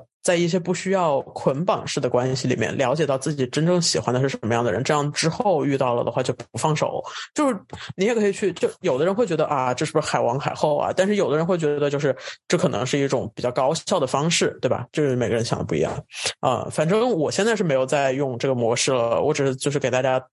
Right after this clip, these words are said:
就是，呃，在探讨模式本身的事情，我会觉得我这一年来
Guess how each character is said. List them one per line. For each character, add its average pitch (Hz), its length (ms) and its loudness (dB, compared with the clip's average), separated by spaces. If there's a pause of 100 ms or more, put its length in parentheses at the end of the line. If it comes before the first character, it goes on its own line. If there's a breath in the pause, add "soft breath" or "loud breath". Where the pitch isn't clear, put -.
(280)
就 147 140 -2
是， 135 180 2 (380 loud breath)
呃， 131 260 2 (160)
在 156 140 -2
探 175 180 0
讨 139 200 0
模 127 200 0
式 170 120 -2
本 147 160 -2
身 156 160 0
的 233 80 4
事 202 100 0
情， 139 180 0
我 127 140 2
会 143 140 0
觉 127 120 -2
得 127 160 2
我 131 220 0
这 151 100 0
一 151 100 2
年 139 340 0
来 135 280 2